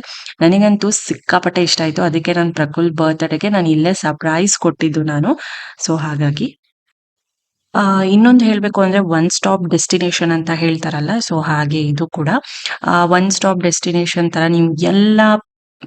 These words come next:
ಪಾರ್ಟೀಸ್, ಬರ್ತ್ಡೇಸ್, ಆನಿವರ್ಸರೀಸ್ ಎಲ್ಲಾದ್ರೂ ಕೂಡ ಮಾಡ್ಕೋಬಹುದು. ಇಲ್ಲ ಫ್ರೆಂಡ್ಸ್ ನ ಮೀಟ್ ಅಪ್ ಅಪ್ಪ ಮಾಡ್ಬೇಕು, ನಮ್ಗೊಂದು ಒಳ್ಳೆ ಪ್ಲೇಸ್ ಬೇಕು, ಆಚೆ ಎಲ್ಲ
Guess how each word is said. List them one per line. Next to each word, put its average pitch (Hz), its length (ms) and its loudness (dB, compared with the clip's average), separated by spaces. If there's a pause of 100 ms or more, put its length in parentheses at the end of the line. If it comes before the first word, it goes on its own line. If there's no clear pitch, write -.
ಪಾರ್ಟೀಸ್, 180 640 -2
ಬರ್ತ್ಡೇಸ್, 175 720 2
ಆನಿವರ್ಸರೀಸ್ 170 1000 0
ಎಲ್ಲಾದ್ರೂ 190 500 0
ಕೂಡ 202 180 -2
ಮಾಡ್ಕೋಬಹುದು. 165 680 0
ಇಲ್ಲ 160 140 -2
ಫ್ರೆಂಡ್ಸ್ 180 400 0
ನ 185 40 -2
ಮೀಟ್ 175 320 0
ಅಪ್ 202 120 -2
ಅಪ್ಪ 180 160 -2
ಮಾಡ್ಬೇಕು, 160 640 -2 (360)
ನಮ್ಗೊಂದು 196 340 4
ಒಳ್ಳೆ 185 260 4
ಪ್ಲೇಸ್ 185 360 -2
ಬೇಕು, 170 340 0
ಆಚೆ 165 400 0
ಎಲ್ಲ 180 320 2